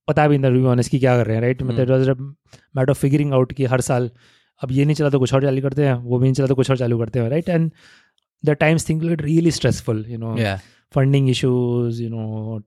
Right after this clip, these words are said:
Speaker 1: team issues, product issues, customer issues। तो I realized that the day I would work out, my able to deal with things will be lot better। थोड़ा दिमाग शांत रहता है, you know, I will not take too much stress, uh, more patient, you know, and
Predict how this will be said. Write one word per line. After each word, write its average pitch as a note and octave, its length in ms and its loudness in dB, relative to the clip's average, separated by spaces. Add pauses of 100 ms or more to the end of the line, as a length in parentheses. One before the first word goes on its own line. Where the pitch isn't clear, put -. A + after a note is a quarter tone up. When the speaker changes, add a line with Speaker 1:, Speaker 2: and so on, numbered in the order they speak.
Speaker 1:
team D3+ 180 2 (100)
issues, A#2+ 600 2 (100)
product C3 260 2
issues, A#2+ 460 0
customer C3 320 0
issues। A#2 380 0 (1000)
तो A3 300 -2 (240)
I C4 40 2
realized G3 460 0
that F3+ 100 -2
the D#3 160 0
day F#3 180 2
I G3+ 80 4
would D#3 120 0
work B2+ 200 0
out, C3 300 2 (240)
my D3 300 0
able D#3+ 200 0
to G3 80 4 (120)
deal D#3+ 200 2
with E3 140 0
things C#3+ 260 -2
will D#3 120 2
be C3 80 2
lot A#2+ 200 0
better। G#2 300 -6 (520)
थोड़ा C#3+ 100 2
दिमाग C3+ 300 2
शांत C3 260 0
रहता B2 220 2
है, A#2+ 300 2
you A#2 80 -4
know, A#2+ 200 -2
I B2 40 2
will B2+ 200 2
not B2+ 100 -2 (160)
take B2 200 -2
too B2 100 2
much - 200 -2
stress, A#2 400 -2 (640)
uh, A2+ 280 0 (180)
more C3+ 220 4
patient, A#2+ 540 0
you B2+ 80 0
know, C3+ 280 -2
and F#3 140 2